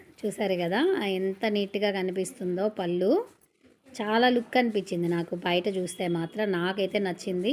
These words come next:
మీకు ఎలా ఉందన్నది కామెంట్ చేయండి, ఖచ్చితంగా కామెంట్ చేయండి బాగుందా లేదా అనేసి. అదండి వీడియో అయితే.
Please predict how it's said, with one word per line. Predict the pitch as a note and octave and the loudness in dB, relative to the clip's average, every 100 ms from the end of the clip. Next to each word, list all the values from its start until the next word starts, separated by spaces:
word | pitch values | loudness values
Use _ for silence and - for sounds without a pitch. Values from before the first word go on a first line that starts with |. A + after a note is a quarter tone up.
| D#4 | 2
మీకు | G3 F#3 F#3 | 0 -2 -2
ఎలా | F3 F#3+ | 0 0
ఉందన్నది | F#3 F3+ F3 F3 G#3+ | 0 -2 0 0 0
కామెంట్ | C#4+ F3+ F3+ F3+ F3 | -2 -2 0 0 0
చేయండి, | E3 E3+ C4+ F4 | -2 2 2 0
ఖచ్చితంగా | G3 E3 - - G3 G3 | -4 -12 -12 -6 -2 -2
కామెంట్ | G3 F#3 F#3 F3+ | -2 -2 0 -2
చేయండి | F3 E3+ G#3+ | 0 -2 -2
బాగుందా | F#3+ F3 F3 F3 F3+ | -2 -2 -2 -2 -2
లేదా | E3 E3+ F3 | -2 -4 -4
అనేసి. | E3+ D#3+ D#3+ - C5 - _ _ _ - - - _ | -4 -4 -2 0 0 -2 _ _ _ -20 -20 -20 _
అదండి | G#3+ F#3 F3+ E3+ C#4 C#5+ - _ _ _ _ _ _ _ _ - A#3 | -2 0 2 2 2 0 -8 _ _ _ _ _ _ _ _ -10 -4
వీడియో | G3 F3+ F#3 | 0 2 2
అయితే. | F3 F3 D#4 | 2 2 2